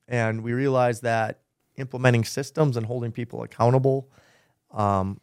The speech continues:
and organizing ourselves with softwares like Teams or, um, there's lots of softwares out there. We use Procore within our construction company as our main source of tool, our main tool. Um, but if you don't have some of these tools, make sure you're grabbing on.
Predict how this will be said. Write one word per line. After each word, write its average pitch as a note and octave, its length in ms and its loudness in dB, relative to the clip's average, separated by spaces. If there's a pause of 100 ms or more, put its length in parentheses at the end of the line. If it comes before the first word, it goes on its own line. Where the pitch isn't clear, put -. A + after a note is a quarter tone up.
and A2 240 -14 (220)
organizing D#3 600 2
ourselves A2+ 480 2
with G#2+ 100 -8
softwares A2+ 540 0
like G#2 280 -8
Teams C3+ 600 0
or, G2+ 360 2 (480)
um, G2 440 -4 (280)
there's A2+ 180 -14
lots C3 380 6
of A2+ 80 -8
softwares G2+ 440 -4
out G#2 200 -14
there. G#2 340 -14
We A#2+ 100 -12
use A#2 220 -10
Procore A#2+ 640 0
within - 220 -10
our A2+ 80 -16
construction B2 560 2
company A#2 400 0
as G2+ 120 -6
our G#2 140 -6
main A#2 340 0
source A#2 380 2
of A2+ 120 -4
tool, A#2 380 -4
our A2 300 4
main A2 240 -4
tool. A#2+ 400 -4 (480)
Um, G#2+ 460 0 (180)
but B2+ 340 6
if A#2+ 140 -8
you D#3 100 -2
don't G3+ 180 4
have D#3 200 2
some D#3+ 160 0
of D#3 60 0
these C#3+ 180 -4
tools, C#3 380 0
make B2+ 260 0
sure E3+ 180 -4
you're C3+ 200 -2
grabbing A#2+ 480 2
on. A#2+ 340 0